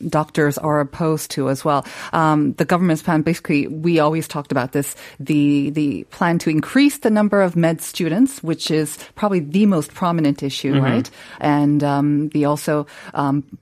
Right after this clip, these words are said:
Speaker 1: establishing public medical schools. What are the other two?
Speaker 2: Oh, so including, uh, traditional Oriental medicine in the nation's public healthcare insurance system and expanding remote medical services. And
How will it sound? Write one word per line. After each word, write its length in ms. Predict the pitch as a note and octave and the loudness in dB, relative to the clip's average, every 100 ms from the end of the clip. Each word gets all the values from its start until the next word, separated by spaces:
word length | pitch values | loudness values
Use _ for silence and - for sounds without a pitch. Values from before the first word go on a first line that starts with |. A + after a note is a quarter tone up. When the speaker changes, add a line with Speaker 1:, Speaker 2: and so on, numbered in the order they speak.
| _ _ - | _ _ -10
Speaker 1:
establishing 540 | D#3 F#3 E3+ D#3+ D3 | -4 -2 -2 -2 -4
public 500 | C#3 - C4 C4+ C4 | -4 -4 -2 -2 0
medical 340 | B3 C4 C4 B3+ | 0 0 -2 -8
schools. 400 | - A#3 A3+ A3+ | -4 -2 -2 0
What 100 | A3 | -2
are 80 | G#3+ | 0
the 140 | G#3+ | -2
other 140 | G3+ | -4
two? 320 | G3+ - A#3 - _ - | -6 -6 -6 -8 _ -2
Speaker 2:
Oh, 100 | D3 | 0
so 280 | D3 D#3 D3 | 2 2 4
including, 580 | D#3 C#3+ E3+ E3 D#3+ D#3+ | 2 2 2 4 4 2
uh, 80 | |
traditional 340 | - D#3 D3+ D3+ | 2 0 0 2
Oriental 440 | C#3+ D3 C#3+ C#3 | 4 4 2 2
medicine 440 | C3 B2+ C3+ C#3 C3 | 2 2 0 0 0
in 80 | |
the 60 | B2 | 0
nation's 420 | A#2+ A#2+ B2+ B2 | 0 0 0 -2
public 360 | B2+ B2+ C3 B2 | -2 -4 -2 -2
healthcare 380 | C3 C3 - B2+ | -2 -2 -2 -2
insurance 340 | B2+ D#3+ D3+ | 0 0 0
system 260 | D3+ - D3 | -4 -2 0
and 100 | F#2+ | 0
expanding 460 | A#2 - B2 A#2+ | -4 -4 -2 0
remote 380 | A2+ A#2 A#2 A2+ | 0 0 0 -2
medical 400 | A2+ A2+ A2 A2+ | -4 -2 -2 -4
services. 640 | - G#2+ G#2 G#2 G2+ G2 - _ - - - - | -4 -4 -4 -8 -10 -12 -14 _ -20 -20 -20 -2
And 300 | D#3 F3 F3 | 2 2 2